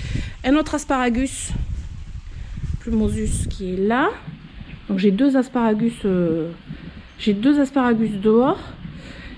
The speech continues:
Euh, pareil, il reste au sec, hein. Ah, là j'ai aussi, euh, tiens, j'ai mis une, une orchidée dehors, euh, une, euh, celle qui fait des tiges de bambou, là.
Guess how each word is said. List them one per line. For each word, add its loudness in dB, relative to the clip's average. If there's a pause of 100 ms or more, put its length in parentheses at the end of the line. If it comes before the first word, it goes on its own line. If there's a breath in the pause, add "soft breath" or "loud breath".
(100)
Euh, 6
pareil, 4
il 6
reste 2
au 2
sec, 0
hein. 2 (580 loud breath)
Ah, 6
là 8
j'ai 6
aussi, 4
euh, 6
tiens, 4
j'ai 8
mis 10
une, 8
une 10
orchidée 4
dehors, 6
euh, 6
une, 8
euh, 4 (2250 loud breath)
celle -4
qui -8
fait -4
des 4
tiges -6
de 0
bambou, -2
là. 0